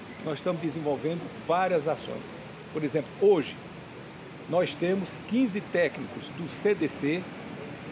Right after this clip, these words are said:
com os nossos técnicos aqui do Ministério da Saúde, que estão em associação com os técnicos do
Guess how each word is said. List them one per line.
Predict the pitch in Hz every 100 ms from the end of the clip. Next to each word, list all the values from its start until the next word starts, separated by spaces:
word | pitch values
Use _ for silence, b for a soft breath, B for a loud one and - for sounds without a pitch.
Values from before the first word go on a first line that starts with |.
| - - - - -
com | 190 202 165 127 185
os | 156
nossos | 147 214 - 170
técnicos | - 170 160 147 131 131
aqui | 127 165
do | 151
Ministério | 151 131 - 180 165
da |
Saúde, | 143 147 120 151 170 - - - - - - - -
que | 202
estão | - - 180 170
em | 185
associação | - 214 185 196 143 180 165
com | 165 185
os | -
técnicos | - 170 - - - -
do | -